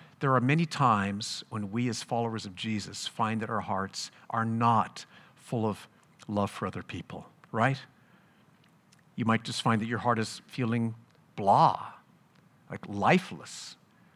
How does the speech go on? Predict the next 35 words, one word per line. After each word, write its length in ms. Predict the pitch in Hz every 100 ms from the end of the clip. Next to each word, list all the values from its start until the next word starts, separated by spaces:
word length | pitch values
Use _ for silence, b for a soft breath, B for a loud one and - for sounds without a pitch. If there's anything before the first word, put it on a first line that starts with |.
| _
like 100 | -
there's 160 | 107 110
really 160 | 113 113
no 160 | 117 120
earnestness 420 | 131 120 127 120
for 160 | 117
anything 300 | 135 196 90
going 240 | 90 85 78
on, 240 | - 117 - _ _ _ _
okay? 380 | - 90 120 151 - b b b b
And 100 | 110
that 140 | 147
keeps 220 | - 196 196
you 80 |
from 160 | 180 185
loving 280 | 190 196 202
other 160 | 208
people 380 | 190 247 254 113
if 60 | 98
that's 180 | 104 -
what's 160 | -
in 100 | 104
your 120 | 92
heart, 240 | 90 85 90
right? 260 | 113 190 170 - _ _ _ _
How 140 | 131
loving 320 | 160 196 202 208
are 120 | 220
you 120 | 165
when 100 | 123
you're 80 | 120
feeling 280 | 160 127 123
blah? 500 | 143 175 117 87 - - - b b b _ _ _ -
Not 240 | 117 160
very. 400 | 147 175 139 87